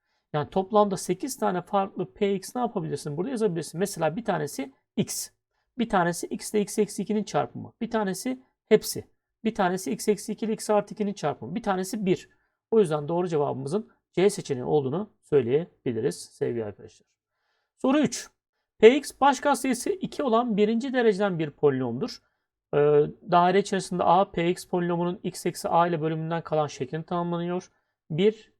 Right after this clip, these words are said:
eşittir beş olduğuna göre iki defa daire içerisinde eksi iki ifadesi değeri kaçtır?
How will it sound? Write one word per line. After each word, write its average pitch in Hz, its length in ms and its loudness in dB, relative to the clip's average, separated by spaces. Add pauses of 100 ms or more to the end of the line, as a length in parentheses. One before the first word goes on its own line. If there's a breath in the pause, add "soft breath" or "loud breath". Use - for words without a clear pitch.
(140)
eşittir 151 500 -6
beş 165 160 -4
olduğuna 160 280 0
göre 165 300 0 (440 soft breath)
iki 240 180 -2
defa 151 300 6
daire 147 280 4
içerisinde 143 400 -2
eksi 151 200 -8
iki 190 120 -8
ifadesi 131 380 -4
değeri 156 180 0
kaçtır? - 480 -8